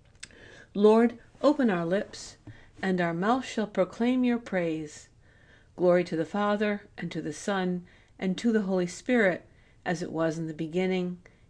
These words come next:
is now, and will be forever. Amen. Venite. Come, let us sing to the Lord.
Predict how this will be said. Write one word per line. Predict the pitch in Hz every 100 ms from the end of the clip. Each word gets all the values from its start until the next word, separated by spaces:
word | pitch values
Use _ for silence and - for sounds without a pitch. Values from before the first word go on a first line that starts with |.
| _
is | - 247 240
now, | 196 170 170 170 175 -
and | - 165 175
will | 202
be | 202 214 202
forever. | - - 151 135 147 - - - - -
Amen. | 175 175 170 165 151 - - - - - - - - - - - _ 202
Venite. | 214 214 202 - 165 156 - - - - - - - _ -
Come, | 214 226 269 262
let | 202 190
us | 180
sing | - - 285 262
to | 269
the | 254
Lord. | 196 170 165 160